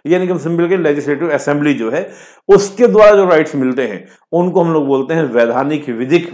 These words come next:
वो राइट्स बोलते हैं। दोस्तों इसके अलावा आपका जो हमको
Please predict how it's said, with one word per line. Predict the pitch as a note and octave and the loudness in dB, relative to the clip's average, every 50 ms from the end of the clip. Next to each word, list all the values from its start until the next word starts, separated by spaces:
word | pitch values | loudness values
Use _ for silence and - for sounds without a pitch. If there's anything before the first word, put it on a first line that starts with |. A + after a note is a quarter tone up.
| A#2 A#2 | -12 -4
वो | C#3+ D#3+ D#3 | 0 0 2
राइट्स | C3+ A#2+ A2 - G#2+ | 2 0 -2 -4 -8
बोलते | G2 F#2 F#2 F#2+ F#2+ F#2+ | -8 -8 -8 -8 -10 -14
हैं। | F#2+ G2+ G2 _ _ _ _ _ - _ _ _ _ _ _ _ - | -14 -16 -20 _ _ _ _ _ -20 _ _ _ _ _ _ _ -4
दोस्तों | - - - - G#3+ | -4 -2 0 -2 -2
इसके | G3+ G#3 - A3 | -2 -2 -4 -4
अलावा | G#3 G#3 G#3 G#3 F#3+ | -2 0 2 4 2
आपका | F#3 F#3 - G3 G3 F#3+ F#3+ - F3 D3+ | 2 0 -2 -4 -4 -4 -6 -8 -14 -14
जो | C3 B2 F3 F3 | -8 -2 -2 -2
हमको | F3+ F3+ F3+ G3+ | -2 0 -2 -4